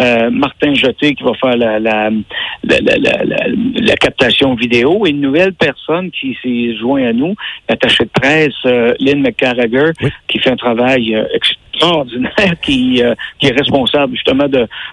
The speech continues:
Speaker 1: de cette entrevue qu'on fait ensemble. Donc, euh, belle équipe, on est très, très, très heureux de ce qui se passe là, dans notre, dans notre carrière présentement.
Speaker 2: C'est aussi, euh, c'est aussi, euh, votre attaché de presse, là, qui m'avait mentionné pour votre anniversaire <laughs> aujourd'hui.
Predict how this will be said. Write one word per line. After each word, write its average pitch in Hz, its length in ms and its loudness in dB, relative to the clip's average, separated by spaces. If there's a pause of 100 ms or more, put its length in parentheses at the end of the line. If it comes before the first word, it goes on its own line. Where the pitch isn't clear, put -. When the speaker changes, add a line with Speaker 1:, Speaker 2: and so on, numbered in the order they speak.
Speaker 1:
de - 120 0
cette 151 160 2
entrevue 135 420 0
qu'on 123 180 0
fait 143 120 -2
ensemble. 151 360 -2 (340)
Donc, 151 280 0
euh, 143 220 4 (120)
belle 190 300 0
équipe, 175 420 0 (160)
on 135 220 2
est 135 360 0 (100)
très, 202 420 0
très, 147 380 0
très 139 420 0
heureux 127 340 0
de 117 100 -4
ce - 120 -2
qui - 80 -6
se - 80 -4
passe - 320 -2
là, - 80 -2 (100)
dans 117 40 0
notre, 117 180 0 (100)
dans 113 140 2
notre 120 180 0
carrière 113 420 0
présentement. - 500 -2 (180)
Speaker 2:
C'est - 260 0
aussi, 135 400 2
euh, 107 460 4
c'est 120 180 -2
aussi, 135 420 0
euh, 131 60 4
votre 113 200 2
attaché 110 280 2
de 104 40 -6
presse, 131 240 2
là, 131 60 0
qui 120 160 0
m'avait 110 460 4
mentionné 104 460 2
pour 101 180 -2
votre 104 180 2
anniversaire 107 460 2
<laughs> - 0 -
aujourd'hui. 120 460 2